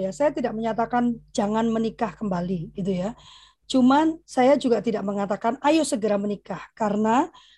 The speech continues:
pada saat kita bercerai, menikah kembali itu bukan selalu menjadi jawaban atas semua permasalahan kita.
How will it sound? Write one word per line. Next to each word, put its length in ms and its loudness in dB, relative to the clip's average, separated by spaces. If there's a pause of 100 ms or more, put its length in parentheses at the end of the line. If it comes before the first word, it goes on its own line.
pada 300 4
saat 180 0
kita 240 0
bercerai, 720 0
menikah 460 0
kembali 640 -2
itu 480 -4
bukan 480 -2
selalu 400 2
menjadi 380 -2
jawaban 500 0
atas 320 -6
semua 160 -2
permasalahan 560 -4
kita. 380 -8